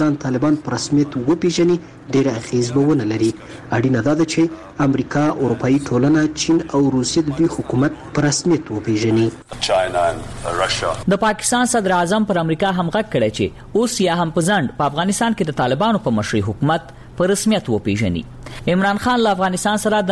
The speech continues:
Speaker 3: نړیوالې ټولنې په بشري مرستو هم ټینګار کړی او زیاته کړې یې ده، که چیرې دا مرستې بندې شي، نه یوازې دا چې په دې هیواد کې به یو بحران پیل شي، بلکې د طالبانو سرپرست حکومت به هم سقوط وکړي. واک ته د طالبانو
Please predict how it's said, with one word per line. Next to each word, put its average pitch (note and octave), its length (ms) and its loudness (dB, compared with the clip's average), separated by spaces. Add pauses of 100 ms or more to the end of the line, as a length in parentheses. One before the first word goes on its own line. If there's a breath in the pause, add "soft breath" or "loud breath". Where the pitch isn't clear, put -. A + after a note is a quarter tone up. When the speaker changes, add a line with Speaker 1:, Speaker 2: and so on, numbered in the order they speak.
Speaker 3:
نړیوالې D#3 460 2
ټولنې F#3 340 2
په E3+ 40 2 (120)
بشري D#3+ 320 2
مرستو E3+ 300 0
هم D3+ 80 2 (100)
ټینګار C#3+ 320 2 (100)
کړی D3+ 180 2 (360 loud breath)
او B2+ 140 2
زیاته A#2 300 0
کړې G3 280 0
یې D#3+ 140 0
ده، E3+ 100 0 (240 loud breath)
که F3 80 0
چیرې A3 320 0
دا G#3+ 60 2
مرستې G#3+ 320 0 (100)
بندې G#3 320 0
شي، - 100 -6 (280 loud breath)
نه F#3 180 2
یوازې F#3 360 2
دا F3 80 2
چې - 140 -10
په C#3 60 0
دې C3+ 120 2 (120)
هیواد D3 260 0
کې C#3+ 60 -2
به A#2 180 2
یو A2 180 2
بحران C3+ 420 0 (120)
پیل B2 100 2 (120)
شي، F3 100 2 (240 loud breath)
بلکې F#3 260 0
د F#3+ 140 -2
طالبانو G#3+ 460 0
سرپرست D#3 600 -2
حکومت A#2+ 400 0
به G#2+ 100 0
هم D3+ 120 -2 (160)
سقوط - 320 0
وکړي. F#2 260 -4 (680 loud breath)
واک C3 240 2
ته F3 80 2
د E3 100 0
طالبانو D3 420 0